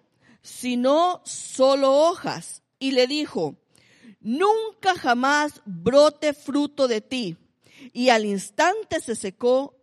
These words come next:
la higuera". Miramos esta higuera que estaba también, ¿dónde, hermanos? ¿Dónde estaba la higuera? Ahí dice, mire, ¿dónde estaba?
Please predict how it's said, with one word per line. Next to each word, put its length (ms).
la 200
higuera". 480
Miramos 520
esta 240
higuera 500
que 120
estaba 400
también, 680
¿dónde, 420
hermanos? 520
¿Dónde 280
estaba 260
la 80
higuera? 340
Ahí 180
dice, 280
mire, 220
¿dónde 300
estaba? 440